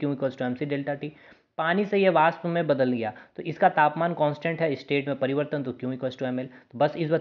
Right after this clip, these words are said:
तीन हीट को हम ऐड कर देंगे तो हमारा आंसर आ जाएगा। तो बस वही मैंने यहाँ पर कर दिया है, देख सकते हैं एम एल एम सी डेल्टा टी, ये जो आपका एल है क्या चीज़ है,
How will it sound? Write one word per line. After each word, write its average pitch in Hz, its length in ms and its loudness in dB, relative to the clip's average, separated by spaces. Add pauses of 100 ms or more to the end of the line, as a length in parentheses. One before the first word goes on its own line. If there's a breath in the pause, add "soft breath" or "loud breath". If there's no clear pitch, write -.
(100)
तीन 185 180 2
हीट 165 240 -2
को 165 120 0
हम 156 160 -2
ऐड 143 180 2
कर 135 160 -2
देंगे 127 300 -4 (260)
तो 117 60 -6
हमारा 117 320 -2
आंसर 117 260 -2
आ 135 100 2
जाएगा। 120 260 -4
तो 123 120 -10
बस 135 220 -2
वही 139 220 -2
मैंने 160 220 -2
यहाँ 143 180 -2
पर 143 140 -4
कर 135 180 -2
दिया 123 200 -2
है, 120 160 -6 (500 soft breath)
देख 139 160 -2
सकते 135 260 -6
हैं 139 140 -8 (360 loud breath)
एम 160 160 4
एल 180 200 2
एम 151 120 2
सी 170 120 -4
डेल्टा 151 420 2 (180)
टी, 151 140 0 (100)
ये 160 180 2
जो 175 120 2
आपका 156 300 4
एल 156 320 4
है 156 160 4
क्या 147 160 2
चीज़ 160 200 -2
है, 127 60 2